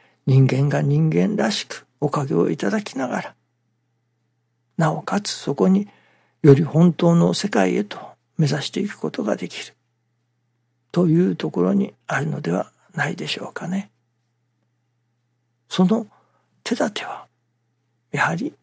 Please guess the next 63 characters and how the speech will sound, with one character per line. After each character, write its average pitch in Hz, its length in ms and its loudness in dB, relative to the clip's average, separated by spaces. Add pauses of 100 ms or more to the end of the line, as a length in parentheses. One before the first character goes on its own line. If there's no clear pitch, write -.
(240)
昨 147 140 4
日 127 140 2
も 123 280 -6 (2000)
申 147 160 6
し - 140 -6
ま - 140 -4
し - 100 -12
た - 100 -8
よ - 180 -6
う - 40 -14
に、 - 100 -20 (600)
成 135 160 2
り 208 140 4
行 202 200 -2
き 214 60 -2
を - 120 -2
大 - 240 -4
切 - 380 -4
に - 140 -12 (840)
と 147 160 -2
い 139 180 0
う 139 120 -6
こ 139 120 -6
と 185 100 -2
に 175 120 0
な 131 160 -8
り 208 100 -10
ま - 120 -10
す - 180 -14
ね。 180 160 -4 (480)
成 135 100 -2
り 131 140 -2
行 147 100 -10
き - 120 -4
を 147 120 2
大 170 220 -2
切 - 520 -8
に 208 280 2
す - 180 -6
る 202 160 -4
中 208 300 -2
に、 160 140 -10 (760)
目 135 100 4
玉 131 240 0
商 160 240 -2
品 156 300 -4
も 147 160 -4
い 175 80 -4
た - 120 -2
だ 190 140 -4
け 214 140 -4
れ 208 120 -4
る。 - 120 -20 (240)
そ 156 180 -4
し - 60 -4
て 214 120 0
ま 196 140 2
た 185 140 -4
そ 208 120 -4
れ 208 140 -2
以 240 80 -4
上 196 320 -4
の - 180 -6